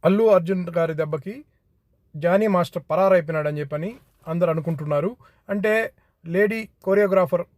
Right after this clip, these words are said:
కేసు, రేప్ కేసు ఈయన మీద పెట్టిన తర్వాత ఈయన ఇప్పుడు పరారీలో ఉన్నాడు. ఈయన ఎక్కడ పోయినాడని ప్రత్యేక బృందాలు గాలిస్తున్నాయి. ఈయన దొరకడం లేదు. అంటే ఇక్కడ ఈ దేశంలో ఉన్నాడా, పాకిస్తాన్, బంగ్లాదేశ్ అట్ట ఏమన్నా పారిపోయినాడా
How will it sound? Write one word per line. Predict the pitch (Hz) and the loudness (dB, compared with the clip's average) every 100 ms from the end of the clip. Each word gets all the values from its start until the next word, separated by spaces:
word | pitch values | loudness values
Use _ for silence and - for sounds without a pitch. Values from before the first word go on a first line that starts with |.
| - | -6
కేసు, | 185 180 | -6 -6
రేప్ | 151 175 190 | -2 -2 -2
కేసు | 190 160 160 | -6 -8 -8
ఈయన | 165 160 | -8 -4
మీద | 165 | -4
పెట్టిన | 160 160 160 | -4 -6 -4
తర్వాత | 165 151 143 139 302 - _ _ _ | -2 0 0 0 -4 -6 _ _ _
ఈయన | 202 233 254 | -4 -2 -4
ఇప్పుడు | 175 190 | -2 -4
పరారీలో | 180 170 190 190 185 165 | 0 2 4 2 0 -2
ఉన్నాడు. | 156 147 170 240 _ _ - | -2 -2 -4 -8 _ _ -6
ఈయన | 190 | -2
ఎక్కడ | 180 220 226 | 0 0 0
పోయినాడని | 208 190 175 185 | 2 2 2 -2
ప్రత్యేక | 175 165 202 180 | -4 -4 -4 -4
బృందాలు | 156 160 170 160 | -4 -2 0 0
గాలిస్తున్నాయి. | 139 160 - 156 135 156 247 _ _ _ | -2 -2 -6 -6 -6 -6 -10 _ _ _
ఈయన | 196 196 | 0 0
దొరకడం | 170 160 180 196 190 | 2 2 2 2 0
లేదు. | 160 165 | 0 -2
అంటే | 220 180 180 | -4 -4 -4
ఇక్కడ | 170 160 | -4 -4
ఈ | 151 | -4
దేశంలో | 160 180 190 170 | -6 -4 -2 -2
ఉన్నాడా, | 160 160 160 | 0 0 0
పాకిస్తాన్, | 147 165 156 - 165 | 0 -4 -4 -6 -4
బంగ్లాదేశ్ | 156 160 160 160 160 | -4 -2 -2 -2 -4
అట్ట | 156 147 | -6 -4
ఏమన్నా | 156 160 | -4 -2
పారిపోయినాడా | 151 156 156 147 139 | -2 -2 -2 -4 -4